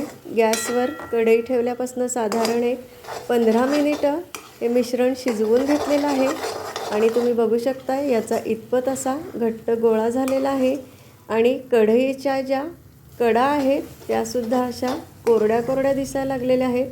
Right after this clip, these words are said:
तुम्ही बघू शकताय. आता या स्टेजला गॅस बंद करून घेणार आहे आणि ही कढई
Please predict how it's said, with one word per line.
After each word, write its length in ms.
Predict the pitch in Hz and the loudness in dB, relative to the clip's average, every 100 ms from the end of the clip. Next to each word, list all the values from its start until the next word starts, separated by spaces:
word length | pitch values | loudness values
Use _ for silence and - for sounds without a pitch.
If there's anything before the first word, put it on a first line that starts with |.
| - | -2
तुम्ही 180 | 233 226 | 2 4
बघू 240 | 226 220 | 4 0
शकताय. 460 | 226 233 233 226 262 - - - - - - | -2 -6 -6 -6 -6 -10 -20 -20 -20 -12 -4
आता 280 | 240 240 269 | -2 0 2
या 260 | 247 233 247 | 2 2 0
स्टेजला 540 | - 294 269 269 277 359 - - - 208 | 0 0 0 0 -2 -4 -12 -20 -14 0
गॅस 380 | 220 233 277 - 233 | 4 4 2 -4 -2
बंद 360 | 214 226 220 | 2 2 2
करून 320 | 254 302 311 302 | 2 2 0 2
घेणार 300 | 294 294 285 | 2 2 2
आहे 320 | 277 269 339 - - - - | 2 0 -2 -6 -10 -10 -6
आणि 220 | 214 226 | 0 2
ही 180 | 226 254 | 2 0
कढई 580 | 254 247 220 240 269 | 2 2 4 4 2